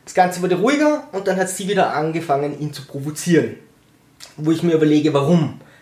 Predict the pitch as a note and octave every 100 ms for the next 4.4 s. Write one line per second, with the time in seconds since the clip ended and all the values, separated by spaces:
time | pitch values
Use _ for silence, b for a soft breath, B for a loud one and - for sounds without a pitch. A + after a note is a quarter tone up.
0 | b b - D#3+ D3 D3 - C#3+ - C#3+
1 | C#3 C#3 C#3 - - - C#3 F3+ F3 -
2 | D#3+ D#3 D#3+ E3 E3 - D3+ - F3 F3
3 | C#3+ C3+ - D3 D3 - F3+ G3 - E3
4 | D#3+ E3+ E3+